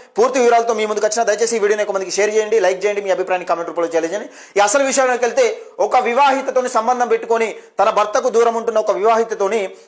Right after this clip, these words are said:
సంబంధం పెట్టుకొని, తన ఫ్రెండ్ ద్వారా పరిచయమైన ఈ శంకరు, తన ఫ్రెండ్ ద్వారా, అమ్మాయి ఫ్రెండ్ ద్వారా పరిచయమైన, వివాహిత ఫ్రెండ్ ద్వారా పరిచయమైన ఈ శంకరు ఆ-, ఆ-, ఆమెతోని శారీరకంగా ఒక, ఒక రకమైన ఒత్తిడి చేసి, శారీరకంగా కలిసి తనను పెళ్లి చేసుకుంటానంటూ మోసం చేసిన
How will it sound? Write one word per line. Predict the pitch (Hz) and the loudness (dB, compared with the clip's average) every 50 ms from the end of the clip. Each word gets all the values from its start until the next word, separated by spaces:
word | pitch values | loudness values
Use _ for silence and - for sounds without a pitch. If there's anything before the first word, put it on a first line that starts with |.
| - | -4
సంబంధం | - - 185 208 240 254 247 247 | 0 0 2 2 2 0 0 0
పెట్టుకొని, | 233 226 226 233 226 - | 0 0 0 -2 -2 0
తన | 214 208 | 0 -2
ఫ్రెండ్ | 196 - 196 208 226 247 | -2 -2 -2 -2 0 2
ద్వారా | 233 240 226 220 | 2 2 2 2
పరిచయమైన | 220 214 202 - 226 214 214 208 208 190 - - - - - 170 | 2 0 -2 -2 -2 -2 -2 0 0 -2 -4 -6 -12 -10 -4 -2
ఈ | 175 | -2
శంకరు, | 165 - 202 214 214 277 254 233 185 135 - - - - _ _ _ _ - | 0 0 0 0 2 2 2 2 2 -2 -4 -10 -18 -20 _ _ _ _ -2
తన | 190 220 | 0 0
ఫ్రెండ్ | 220 - 202 220 233 247 | 0 -2 -2 0 2 2
ద్వారా, | 247 233 214 175 | 4 4 4 2
అమ్మాయి | 160 165 214 254 240 | 2 2 2 0 0
ఫ్రెండ్ | 233 208 226 233 | 0 -2 -2 -2
ద్వారా | 220 240 226 226 | 0 2 2 2
పరిచయమైన, | 220 208 208 202 - 220 214 190 | 2 0 -2 -2 -2 -2 -2 -2
వివాహిత | 170 175 214 226 226 233 226 170 | 0 2 2 2 2 2 0 -2
ఫ్రెండ్ | - 202 196 208 208 | -2 -2 -2 -2 0
ద్వారా | 214 214 208 196 | 2 2 2 2
పరిచయమైన | - 190 190 196 196 185 185 185 175 175 | 0 -2 -4 -4 -4 -4 -2 -2 -2 -2
ఈ | 175 | -2
శంకరు | 165 - 180 185 226 233 226 208 196 190 | -4 -6 -4 0 0 2 2 2 2 2
ఆ-, | 185 196 208 - - | 0 0 0 0 0
ఆ-, | 165 175 175 185 185 | 0 0 2 2 2
ఆమెతోని | 220 240 233 240 233 226 190 - - - - _ - | 2 0 0 0 -2 -2 -4 -10 -14 -20 -20 _ -4
శారీరకంగా | - 185 208 254 277 269 262 254 240 233 240 240 240 | 0 2 2 4 4 2 2 0 0 0 2 2 2
ఒక, | 233 220 214 233 214 190 - - - - 175 | 2 2 2 2 0 0 -2 -4 -6 -6 -2
ఒక | 185 202 | 0 2
రకమైన | 202 208 214 226 247 254 254 | 2 2 2 2 0 0 2
ఒత్తిడి | 233 220 226 226 269 262 247 | 2 2 0 0 -2 -2 2
చేసి, | 247 233 226 214 233 | 2 2 2 0 0
శారీరకంగా | 208 220 208 220 233 226 233 220 220 214 208 | 0 2 2 2 2 0 0 0 0 -2 0
కలిసి | 208 196 196 196 226 254 | 2 0 0 0 -2 -2
తనను | - 220 214 220 202 | -2 -2 -2 -2 -2
పెళ్లి | 208 202 220 240 - | -2 -2 -2 -2 0
చేసుకుంటానంటూ | 247 - - - 220 214 208 202 196 196 208 | -2 -2 -2 -2 0 0 0 0 -2 -4 -4
మోసం | 185 185 208 214 226 214 | -2 -2 -2 -2 -2 -2
చేసిన | 190 208 202 196 190 185 | 0 0 0 0 0 -2